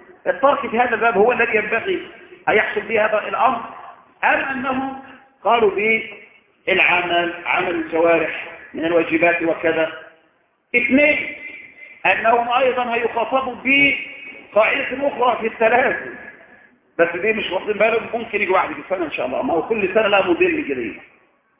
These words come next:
سيأتي بعد ذلك قاعدة ألا وهي التلازم بين الترك والأمر، تلازم بين الترك والأمر.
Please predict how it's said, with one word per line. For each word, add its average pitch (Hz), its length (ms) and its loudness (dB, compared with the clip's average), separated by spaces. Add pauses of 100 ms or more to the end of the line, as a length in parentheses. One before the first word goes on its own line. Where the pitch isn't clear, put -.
(680)
سيأتي 285 380 2
بعد 247 240 -6
ذلك 269 360 -6 (1000)
قاعدة 190 460 2
ألا 185 80 -2
وهي 247 340 0
التلازم 240 1160 2
بين 254 280 -4 (440)
الترك 208 440 -4
والأمر، 196 560 0 (2000)
تلازم 214 340 2
بين 214 240 4 (1500)
الترك 220 380 2
والأمر. 208 400 2